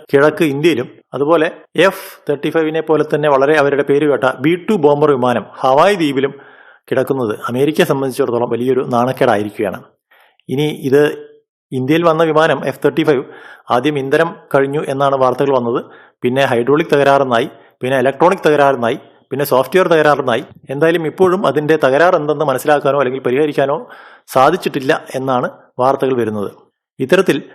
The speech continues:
രണ്ട് വിമാനങ്ങൾ, അമേരിക്കയുടെ രണ്ട് വിമാനങ്ങൾ രണ്ട് സ്ഥലങ്ങളിൽ കേടായി കിടക്കുന്നത് ട്രോളന്മാർക്കുള്ള ഒരു വകയായിട്ടുണ്ട് എന്നുള്ളതാണ് വാസ്തവം.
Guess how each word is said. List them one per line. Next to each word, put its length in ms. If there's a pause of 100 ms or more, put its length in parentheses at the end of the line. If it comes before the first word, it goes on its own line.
(220)
രണ്ട് 220
വിമാനങ്ങൾ, 520
അമേരിക്കയുടെ 580
രണ്ട് 240
വിമാനങ്ങൾ 460 (160)
രണ്ട് 180
സ്ഥലങ്ങളിൽ 460 (420)
കേടായി 260
കിടക്കുന്നത് 520 (220)
ട്രോളന്മാർക്കുള്ള 760
ഒരു 100
വകയായിട്ടുണ്ട് 600
എന്നുള്ളതാണ് 600 (220)
വാസ്തവം. 320